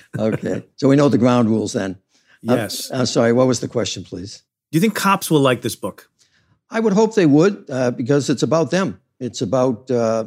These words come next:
Speaker 2: uh, a journey that I took for almost fifty years with them, as one of them, as a leader of them. And there's a lot of cop stories in here. There's a lot of stories about a lot of great cops that many of whom you work with and know, New York cops,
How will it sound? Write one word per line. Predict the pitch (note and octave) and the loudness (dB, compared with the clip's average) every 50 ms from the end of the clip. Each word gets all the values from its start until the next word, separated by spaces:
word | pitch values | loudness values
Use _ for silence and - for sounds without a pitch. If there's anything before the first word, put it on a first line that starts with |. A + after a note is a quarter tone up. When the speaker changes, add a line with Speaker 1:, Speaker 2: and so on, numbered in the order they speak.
| - _ - | -8 _ -18
Speaker 2:
uh, | G#2 G2+ G2 G#2+ - | -14 -14 -14 -12 -12
a | - A2 | -12 -10
journey | - A#2+ A#2+ B2 C3+ C3+ C#3 C3 | -8 -6 -4 -4 -2 -2 -2 -2
that | A2 A2+ A#2 | -2 -2 -2
I | A#2 B2 | -2 -4
took | A#2+ - - B2+ A2+ - | -4 -6 -8 -10 -8 -10
for | - A#2 | -10 -10
almost | A#2 A2+ A2+ G2+ - - | -8 -8 -8 -10 -8 -8
fifty | C3+ - - - A#2+ | -10 -10 -8 -8 -8
years | G#2+ A2+ A#2 A#2 A2+ A2+ G#2 - - _ _ _ _ _ _ - | -6 -4 -4 -4 -4 -4 -6 -10 -14 _ _ _ _ _ _ -8
with | A#2+ C3 C#3+ C#3+ C#3+ - | -2 0 0 0 0 -2
them, | D3 C#3 C3+ C#3 C#3 C3 C3 _ _ _ _ _ _ _ _ _ _ _ _ _ _ - | -2 -2 -2 -2 -4 -6 -8 _ _ _ _ _ _ _ _ _ _ _ _ _ _ -6
as | - D3 C3+ A2+ | -2 -2 0 0
one | B2 C3 C3 C3 | 2 2 2 2
of | B2+ | 2
them, | C3 C3+ C3+ C3 C3 - _ _ _ _ _ _ - | 2 0 0 -2 -4 -10 _ _ _ _ _ _ -10
as | A2+ A2+ G#2 A#2+ | -8 -6 -4 -2
a | G2+ | 0
leader | A2 B2 C3+ C3+ C3+ | 2 4 4 4 2
of | B2+ - B2+ A#2+ B2 A2 A2+ | 2 0 -2 -4 -2 -2 -2
them. | A#2 A#2 A2+ A#2 B2 - _ _ _ _ _ _ _ - | -4 -4 -4 -6 -8 -10 _ _ _ _ _ _ _ -12
And | G2 A2+ A2+ A2+ A2+ A2+ A2+ | -8 -6 -4 -2 -2 -2 -4
there's | A#2+ A2 | -4 -2
a | C#3 | 0
lot | C#3 D#3+ D3+ | 0 0 0
of | D3+ - | -2 -4
cop | - - C3+ B2+ - - | -6 -6 -6 -4 -4 -6
stories | - - D#3 C#3+ C3 B2 A#2 G2+ C3+ | -4 0 0 2 2 2 0 0 -2
in | C#3 B2 | -2 -2
here. | A2+ G#2+ G2 F2+ | -2 -4 -4 -6
There's | F2 F2 G#2 | -6 -6 -6
a | A2 | -6
lot | G#2+ G#2+ | -4 -4
of | G2+ - | -6 -6
stories | - - A#2 A#2 A#2 A#2 A#2 - - | -6 -2 0 2 2 2 2 0 -2
about | G2+ E2 G2 G2 G#2 - _ _ _ _ _ _ - | -4 -4 -4 -4 -6 -6 _ _ _ _ _ _ -8
a | G#2+ | -6
lot | A2 A2+ A2 A2 | -4 -2 -2 -2
of | F#2+ | -2
great | E2 A2+ A#2+ A#2 A2+ - | -2 0 0 0 0 -2
cops | - - A2 A#2+ B2+ B2+ - - - - | -4 -2 -2 -2 -2 -2 -6 -8 -8 -6
that | - G2+ F#2 - - | -6 -6 -6 -6 -6
many | A2 G#2 G#2 G2+ G2 | -6 -4 -4 -4 -4
of | D#2+ D2+ | -4 -4
whom | A2 G#2+ G2+ G2 | -4 -4 -2 0
you | A2 A#2 | 0 0
work | A2+ G#2+ A2 A2 - - | 2 2 0 -2 -2 -2
with | G#2 G#2 A2 - G#2+ | -2 -2 -2 -2 -4
and | G2 G2 | -6 -4
know, | G2+ G2+ G2+ G#2 F#2+ - _ _ _ _ - | -2 -2 -2 -2 -4 -6 _ _ _ _ -6
New | G#2+ G#2 | -2 0
York | G#2+ G2 G#2 G#2 G#2 - | 0 2 0 0 -2 -4
cops, | - G#2 G2+ G#2 - - - - - - | -4 -2 -2 -2 -2 -6 -10 -14 -14 -14